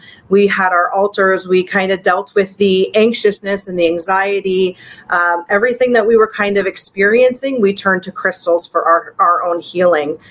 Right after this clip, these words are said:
Um, and now more so, now that I've become a Reiki practitioner, I use them in my practice. I keep them in my studio space when I'm working.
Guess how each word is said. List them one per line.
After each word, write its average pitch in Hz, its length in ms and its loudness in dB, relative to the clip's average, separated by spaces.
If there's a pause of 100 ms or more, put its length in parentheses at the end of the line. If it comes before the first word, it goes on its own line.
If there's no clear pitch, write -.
(280)
Um, 170 500 -2
and 208 200 2
now 202 200 2
more 202 260 0
so, 220 260 -2
now 185 220 -2
that 185 140 -2
I've 185 160 0
become 196 300 0
a 180 60 0
Reiki 175 320 -2
practitioner, 208 760 -2
I 180 80 0
use 170 280 -2
them 180 160 -12
in 175 80 -4
my 156 140 -2
practice. 180 640 -2
I 151 40 -8
keep 170 260 -12
them 175 140 -2
in 165 120 0
my 160 140 2
studio 185 480 -2
space 180 420 -4
when 165 100 -6
I'm 160 160 -4
working. 165 500 0